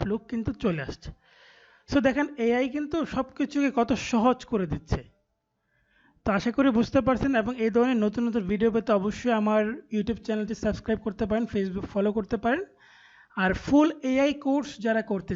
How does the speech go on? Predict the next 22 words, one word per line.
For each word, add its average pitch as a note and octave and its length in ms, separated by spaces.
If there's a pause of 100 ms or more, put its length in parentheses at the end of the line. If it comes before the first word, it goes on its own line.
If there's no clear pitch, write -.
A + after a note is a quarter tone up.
চান G#3+ 160 (1200)
এবং F#3+ 200 (180)
স্বল্প A#3 260 (120)
মূল্যে, G3+ 200 (100)
ডিসকাউন্ট A#3 460 (100)
মূল্যে, G3+ 280 (680)
তারা G3 280
হচ্ছে A3 260
আমাদেরকে G3+ 300
ইনবক্স F#3 380
করবেন। A3 240 (140)
তাদের F#3+ 320
জন্য G3 160 (120)
আমরা G3 180 (800)
আমাদের F#3 260 (100)
ফুল A#3+ 200 (140)
এআই G#3+ 200 (100)
কোর্সটি G#3+ 380 (120)
যেটা F#3+ 240
লাইফ G3 160 (120)
টাইম A3 120 (100)
সাপোর্ট G3+ 280